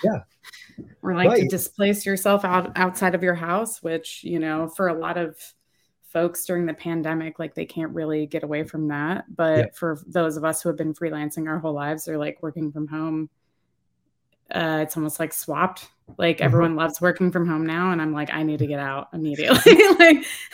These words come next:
Speaker 1: Well, it's,
Speaker 2: uh,
Speaker 1: so, yeah, like, it, it was funny 'cause, like, at the beginning of the pandemic, um, like, my wife kinda stopped, I think she stopped going to her studio for a little while. So she, she's an artist and she's had a s-, always had a studio. Um, actually, f-,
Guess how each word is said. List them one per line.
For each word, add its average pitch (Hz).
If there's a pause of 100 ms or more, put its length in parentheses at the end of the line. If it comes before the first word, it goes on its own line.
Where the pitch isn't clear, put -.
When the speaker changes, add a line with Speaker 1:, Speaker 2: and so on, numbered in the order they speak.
(580)
Speaker 1:
Well, 392
it's, -
Speaker 2:
uh, 226 (120)
Speaker 1:
so, 160 (240)
yeah, 190
like, 156
it, 165
it 165
was 151
funny 165
'cause, 135
like, 127
at 127
the 113
beginning 135
of 156
the 127
pandemic, 113 (100)
um, 104 (1400)
like, 123
my 147
wife 143
kinda 123
stopped, 127
I -
think 180
she 240
stopped -
going 165
to 147
her 117
studio 127
for 101
a 95
little 90
while. -
So 123
she, 143
she's 147
an 131
artist 113
and 101
she's 113
had 107
a -
s-, -
always 120
had 92
a 90
studio. 92 (440)
Um, 104 (1000)
actually, 127
f-, -